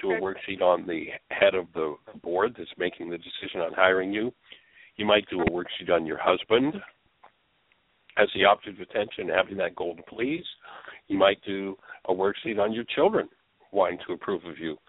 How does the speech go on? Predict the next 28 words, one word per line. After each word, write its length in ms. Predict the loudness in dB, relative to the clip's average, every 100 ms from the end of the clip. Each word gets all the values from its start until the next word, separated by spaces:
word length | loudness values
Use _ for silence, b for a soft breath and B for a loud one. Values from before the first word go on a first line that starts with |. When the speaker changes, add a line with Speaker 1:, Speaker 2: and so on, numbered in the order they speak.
| B B -16 -2
Speaker 1:
because 180 | 0 0
you 80 | 0
were 220 | -2 0 2
outrageously 680 | 2 2 0 0 -8 -8 -8
successful 600 | -10 -4 -4 -4 -6 -8
at 60 | -10 -6
taking 280 | -4 -4 -4
on 120 | -4
this 140 | -4 -6 0
job. 220 | 0 0 -4 _ _ _ B B B B B
And 180 | 2 6
then 340 | 6 6 2 -6 _ _ _ _ _ _ _ _ _ _ _ _ -2
I 80 | 0
would 180 | 0 -2
drop 300 | 2 2 4
back. 240 | 4 4 0
If 120 | -8
those 180 | -6 -6
worksheets 500 | -6 -8 -12 -18 -8
don't 200 | -6 -6
lead 200 | -8 0
back 220 | 4 4 2
to 100 | -8
it, 80 | -8 B B B B B
I 140 | 2
drop 360 | 2 2 2 2
back 240 | 2 2 0 -6
to 280 | -8 -8